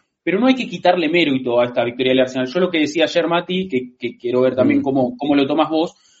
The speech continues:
Speaker 1: pero no es fácil ganar seis a cero de visitante en la Premier, ¿eh? O sea, tampoco, más allá de lo mal que venga el rival, más allá de, de, de, de, del contexto, de lo bien que viene Arsenal también, que venía de ganar la Liverpool,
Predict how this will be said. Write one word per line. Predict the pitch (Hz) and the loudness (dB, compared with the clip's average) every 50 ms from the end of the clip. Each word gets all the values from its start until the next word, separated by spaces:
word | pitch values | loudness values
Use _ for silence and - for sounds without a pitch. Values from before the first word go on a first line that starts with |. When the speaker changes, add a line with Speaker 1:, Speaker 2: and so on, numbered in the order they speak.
| _ _ | _ _
Speaker 1:
pero | - - 151 160 - - | -2 0 0 0 0 0
no | 285 | -4
es | 320 - | -4 -4
fácil | - - - - 135 120 | -6 -10 -8 -4 -2 0
ganar | 120 123 123 117 120 | 0 2 0 -2 -4
seis | - - 170 185 190 - | -4 -2 0 0 0 0
a | 156 - | -4 -4
cero | - 185 190 190 | 0 0 2 4
de | 160 135 | 4 2
visitante | 127 131 - - 165 175 160 147 | 2 0 -2 0 0 0 0 0
en | 127 123 | 0 0
la | 120 120 | 0 0
Premier, | 135 127 110 101 98 101 120 | 0 -4 -4 -2 -4 -2 0
¿eh? | 139 160 180 160 127 | 0 0 0 -2 -4
O | 107 107 | -8 -4
sea, | - 127 117 113 - | -2 -2 -2 -2 -2
tampoco, | - 117 120 - 185 190 202 185 170 151 143 131 123 117 - _ _ _ _ _ | -4 -8 -6 -6 -6 -2 0 2 2 2 2 0 0 0 -4 _ _ _ _ _
más | 208 240 240 | -2 -2 -2
allá | 214 - 220 196 | 0 0 2 4
de | 185 156 | 4 4
lo | 139 135 | 2 2
mal | 151 180 196 190 | 2 2 0 0
que | - 139 | 0 0
venga | 131 131 123 117 | 0 0 0 -2
el | 110 | -4
rival, | 104 110 113 139 156 165 160 165 160 151 143 | -4 -2 0 4 4 6 6 6 4 2 2
más | 151 156 - - | -2 -4 -6 -8
allá | 147 - 156 143 | -10 -4 -2 -2
de, | 143 135 127 123 | 0 0 -2 -2
de, | 120 117 110 | -2 -6 -8
de, | 107 110 110 107 | -8 -8 -10 -10
de, | 101 107 107 | -8 -10 -12
del | 107 110 113 110 | -10 -8 -10 -10
contexto, | _ - 117 113 123 - 175 175 - - - 170 165 170 165 - _ _ _ _ _ - | _ -12 -14 -12 -2 -2 -2 -2 -2 -6 0 2 2 2 2 -2 _ _ _ _ _ -2
de | 127 131 | 0 2
lo | 143 156 | 2 2
bien | 196 226 185 | 0 0 0
que | 170 | 0
viene | 165 170 170 170 | 0 2 4 4
Arsenal | 214 - 202 - 190 160 147 | 4 2 2 0 -2 -4 0
también, | 139 143 151 208 220 | 0 -2 -2 -2 -4
que | 196 175 | -2 -2
venía | 147 135 160 160 | 0 2 2 4
de | 151 135 | 4 4
ganar | 131 151 147 143 | 4 2 2 0
la | 123 117 | 0 0
Liverpool, | 135 160 185 156 143 - - 302 - 196 196 - | 2 2 2 0 0 -2 -4 -4 -4 -4 -6 -10